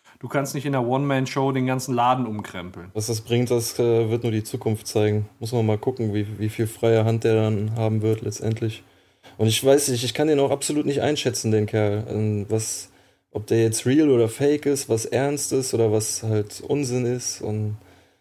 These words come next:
Speaker 2: und dieser, dieser Spruch mit der Mauer von Mexiko, ich weiß nicht, ist er damit wirklich, äh, war das, äh, Teil seines Wahl-,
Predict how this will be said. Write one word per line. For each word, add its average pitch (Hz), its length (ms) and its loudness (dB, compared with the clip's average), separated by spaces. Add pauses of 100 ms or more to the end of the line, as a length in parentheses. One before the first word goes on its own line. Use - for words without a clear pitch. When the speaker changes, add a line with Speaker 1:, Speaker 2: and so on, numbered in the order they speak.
(400)
Speaker 2:
und 104 100 -4
dieser, 110 300 4
dieser 110 220 2
Spruch 143 360 -2
mit 131 140 0
der 120 100 6
Mauer 143 320 4
von 131 200 -4
Mexiko, 139 480 0
ich 135 120 0
weiß 147 220 2
nicht, 117 160 -4
ist 120 160 -2
er 123 60 2
damit 120 260 2
wirklich, - 500 -4
äh, 113 600 2 (420)
war 110 220 -2
das, 110 320 -2
äh, 101 280 -2
Teil 123 240 2
seines 113 300 2
Wahl-, 143 220 0